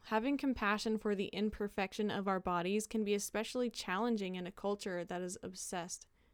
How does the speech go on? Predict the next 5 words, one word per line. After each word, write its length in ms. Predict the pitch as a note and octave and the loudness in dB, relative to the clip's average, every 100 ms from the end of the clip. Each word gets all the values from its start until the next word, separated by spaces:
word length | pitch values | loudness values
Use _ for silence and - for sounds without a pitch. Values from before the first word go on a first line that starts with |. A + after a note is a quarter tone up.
| _ | _
with 140 | - G3 | -8 -6
physical 640 | - F#3+ F3 - F3+ F3 - | -4 -4 -4 -4 -4 -4 -6
attraction." 840 | - - - G3+ - A#3+ - G#3+ _ _ _ _ _ _ _ _ _ _ _ | -10 -6 -6 -6 -14 -12 -12 -14 _ _ _ _ _ _ _ _ _ _ _
And 320 | - G3 F#3 F3 | -4 -2 -2 -4
also, 640 | E3+ F3 - D#3+ D#3 | -4 -4 -6 -4 -4